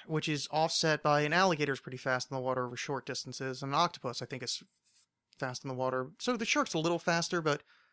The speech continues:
I don't think that's gonna really bring anything. And on land, all it's bringing is a slightly bigger mouth than a bear, 'cause a bear's mouth will fuck you up, too. Well, an alligator is definitely adding the, like, just, see, I think there's more attributes. See, an octopus has all the arms,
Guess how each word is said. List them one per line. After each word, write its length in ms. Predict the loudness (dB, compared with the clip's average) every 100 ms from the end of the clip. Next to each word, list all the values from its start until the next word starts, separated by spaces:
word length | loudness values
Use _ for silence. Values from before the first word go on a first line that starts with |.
| _ _ _ 2
I 60 |
don't 140 | 2 0
think 120 | -2
that's 140 | -4
gonna 180 | -2 -2
really 160 | -2 -2
bring 220 | -4 -4
anything. 360 | -8 -10 -12 -4
And 100 | 0
on 160 | 0
land, 260 | 0 2 4
all 120 | 2
it's 100 | 2
bringing 220 | -2 0
is 120 | 0 0
a 60 |
slightly 460 | 0 2 0 0 -2
bigger 260 | -2 -2
mouth 300 | -2 0 -2
than 120 | -2 -4
a 40 |
bear, 240 | -2 -2 -2
'cause 100 | -4
a 60 |
bear's 220 | -2 -2
mouth 200 | 0 0
will 80 | 0
fuck 320 | -6 -2 -2
you 100 | -2
up, 120 | -4 -2
too. 260 | 0 0 -4 _ _ _ _ _ _ _ _ _ _ _ _ _ _ _ _
Well, 180 | 0 2
an 100 | 2 2
alligator 640 | 2 2 2 0 0 -2 -6 _ _ _ _ _ _ _ _ _ _ _ _ _ _ _ _ _ _ _ _
is 120 | -8 -2
definitely 440 | 2 2 2 2
adding 340 | 6 4 4 0
the, 120 | -4 _ -2
like, 280 | 0 0 0
just, 260 | -2 -4 _ _ _ _ -6
see, 200 | -2 2
I 80 | 4
think 180 | 4 2
there's 140 | 4
more 180 | 4 4
attributes. 420 | 2 0 0 -2
See, 80 | 0
an 80 | 2
octopus 360 | 2 2 -2
has 140 | 0 2
all 120 | 2
the 100 | 2
arms, 440 | 2 2 0 -6